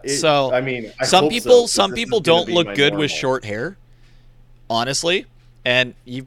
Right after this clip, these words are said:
Speaker 2: you don't have a wonky shaped head, Pat. That's, like, step one.
Speaker 1: Yeah, no, I know.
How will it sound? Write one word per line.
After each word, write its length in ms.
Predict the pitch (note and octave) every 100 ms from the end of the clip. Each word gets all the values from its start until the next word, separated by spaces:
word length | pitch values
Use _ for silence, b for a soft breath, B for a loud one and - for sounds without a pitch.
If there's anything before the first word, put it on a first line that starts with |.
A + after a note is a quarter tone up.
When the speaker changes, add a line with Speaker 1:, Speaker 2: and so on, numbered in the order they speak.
| -
Speaker 2:
you 120 | C3+
don't 320 | C3 C#3+ D#3
have 200 | B2+ D3+ D3
a 40 |
wonky 380 | C#3 C3+ C#3 C#3
shaped 280 | - B2 -
head, 220 | A2 G2+
Pat. 240 | - G#2+ -
That's, 260 | A#2+ A#2 C3
like, 200 | A#2 -
step 300 | - B2+ B2
one. 300 | A2+ G2 F#2 - - - - - _ -
Speaker 1:
Yeah, 300 | F#2+ F2 E2+ -
no, 240 | G2+ F#2+
I 180 | F2+ A#2+
know. 300 | A#2 F#2